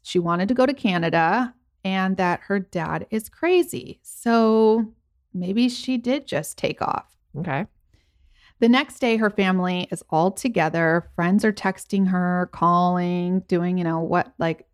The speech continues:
Speaker 1: ever you do when you can't find somebody. And her, her family's just like, "She didn't just take off. Like, that's not, that's not her." And the thought of suicide, I think, was actually there. Like,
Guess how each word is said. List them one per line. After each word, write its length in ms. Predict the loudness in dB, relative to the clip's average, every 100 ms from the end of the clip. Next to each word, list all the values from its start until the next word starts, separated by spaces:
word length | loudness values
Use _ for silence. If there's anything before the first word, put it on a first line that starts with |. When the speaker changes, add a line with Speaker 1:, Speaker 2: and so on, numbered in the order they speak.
| _
Speaker 1:
ever 180 | -4 0
you 100 | 0
do 240 | 2 2 2
when 340 | 0 -2 -6
you 40 | -8
can't 280 | -4 -2 0
find 280 | 0 0 0
somebody. 680 | -2 0 2 4 2 0 -6 _
And 380 | 2 4 4 2 -4
her, 340 | -4 0 0 -2
her 160 | -8 -4
family's 500 | 2 6 6 6 4
just 200 | -4 -2
like, 280 | -2 -2 -6 _ _
"She 220 | -4 0
didn't 260 | 4 4 4
just 280 | 2 0 0
take 220 | -2 0
off. 300 | -2 -2 -14 _ _
Like, 260 | -8 -6 -8 _ _ _ -4
that's 240 | -2 2
not, 360 | 4 4 2 -4 _ _
that's 180 | -12 -4
not 200 | -2 -2 0
her." 440 | 2 2 0 -6 _ _ _ _ _ _ _
And 380 | 2 6 6 4 -6 _
the 80 | -2
thought 260 | 2 2 2
of 80 | -2
suicide, 880 | 0 2 4 2 0 2 2 0 -2 -6
I 80 | -6
think, 580 | 0 0 2 -2 _ _ _ -4
was 280 | 0 0 0
actually 540 | -4 -4 -4 0 0
there. 440 | 2 2 2 -2 -6
Like, 360 | -2 0 -2